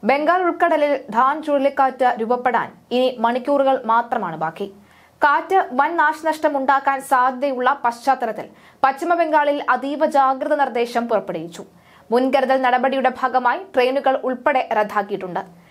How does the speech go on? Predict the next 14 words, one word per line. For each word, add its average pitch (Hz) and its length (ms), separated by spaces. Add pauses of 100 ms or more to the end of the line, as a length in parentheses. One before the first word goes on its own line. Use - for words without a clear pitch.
(260)
ബംഗാളിലെ 359 500
തീരമേഖലയോട് 311 840
ചേർന്നുള്ള 285 560
ഏഴ് 277 260
ജില്ലയിലാണ് 262 680
ജാഗ്രതാ 262 520
നിർദ്ദേശം 233 520
പുറപ്പെടുവിച്ചിട്ടുള്ളത്. 190 720 (480)
ഈ 269 100
ജില്ലയിൽ 269 440 (180)
വിദ്യാഭ്യാസ 311 540
സ്ഥാപനങ്ങൾക്ക് 285 600
ഉൾപ്പെടെ 269 540
അവധിയുമാണ്. 226 600